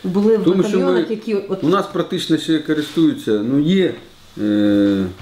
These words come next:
Speaker 2: вже новітні, е, засоби зв'язку, є, але їх мало.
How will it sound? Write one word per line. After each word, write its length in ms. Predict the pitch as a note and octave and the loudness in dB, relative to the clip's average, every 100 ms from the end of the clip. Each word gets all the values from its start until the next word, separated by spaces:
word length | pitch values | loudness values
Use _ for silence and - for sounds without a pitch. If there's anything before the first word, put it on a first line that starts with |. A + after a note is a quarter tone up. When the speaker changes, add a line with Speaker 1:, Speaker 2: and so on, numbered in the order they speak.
| - - - - - - - - - - - - - - - - | -20 -20 -20 -20 -20 -16 -16 -16 -18 -20 -20 -20 -20 -14 -12 -2
Speaker 2:
вже 420 | G#2 A#2 G#2+ - - - - D2 F#2+ - - | 0 0 0 -4 -10 -20 -16 -12 -12 -12 -6
новітні, 400 | A#2 A#2+ G#2+ G2+ - - G#2 | 0 0 0 -4 -10 -10 -6
е, 340 | G2 G2 F#2+ F#2 F#2+ - - - - - _ | -4 -4 -4 -4 -8 -16 -20 -20 -20 -20 _
засоби 460 | G2 G#2+ G#2+ G2 G2 | -2 0 0 -2 0
зв'язку, 380 | G2+ G2+ - F2+ | 0 0 -6 -8
є, 280 | G#2+ G#2+ F#2+ | -2 0 0
але 160 | A2+ C3 | -2 -4
їх 180 | G#2 - | -4 -2
мало. 320 | F#2+ F2+ F2 | -2 -4 -10